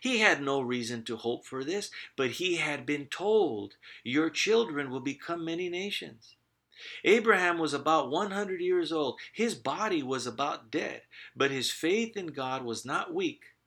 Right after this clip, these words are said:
when he thought of his body. His faith was not weak when he thought of his wife Sarah being past the age of having children. Abraham did not doubt God's promise.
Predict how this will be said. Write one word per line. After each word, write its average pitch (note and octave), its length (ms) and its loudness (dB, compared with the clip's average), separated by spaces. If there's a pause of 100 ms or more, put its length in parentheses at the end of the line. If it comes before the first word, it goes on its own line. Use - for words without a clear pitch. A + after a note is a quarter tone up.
(360)
when A#2 220 -4
he D3+ 220 -2
thought D3+ 520 -2 (1040)
of A#2 140 -2
his A#2 180 -4
body. A2+ 500 -4 (540)
His G3 240 6
faith G#3 520 2 (260)
was B2+ 180 0
not C3+ 260 0
weak B2+ 300 -4 (260)
when C3+ 140 -4
he E3+ 160 -4
thought E3+ 300 2
of D#3+ 80 -4
his C#3+ 180 -2
wife D3 320 -4
Sarah E3 480 -2 (240)
being E3+ 300 0
past F3 380 -4
the - 140 -4
age F3 400 0
of C#3 120 -4
having D#3+ 320 -6
children. F3+ 420 -8 (640)
Abraham A3+ 540 8
did G3+ 160 4
not G#3 300 6
doubt - 440 8
God's B2 300 -2
promise. A#2+ 640 -14